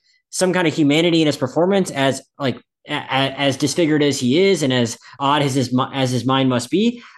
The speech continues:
How did you feel about Godwin as a character and, like,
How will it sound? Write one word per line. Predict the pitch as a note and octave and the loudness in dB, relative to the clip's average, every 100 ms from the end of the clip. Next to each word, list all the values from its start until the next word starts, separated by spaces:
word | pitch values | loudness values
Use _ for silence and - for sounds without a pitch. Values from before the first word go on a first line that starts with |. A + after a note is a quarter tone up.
| _ | _
How | - A3 | -2 -2
did | G#3+ | 0
you | D3+ | -2
feel | - G#3 | 0 0
about | D3+ C#3 A#2 | 2 0 0
Godwin | C#3 D3 C#3+ C#3 | 0 2 2 2
as | C#3+ C3 | 0 -2
a | B2 | -2
character | D#3+ F3 - C3 B2 | 0 0 0 0 2
and, | A#2+ | 2
like, | B2+ | 0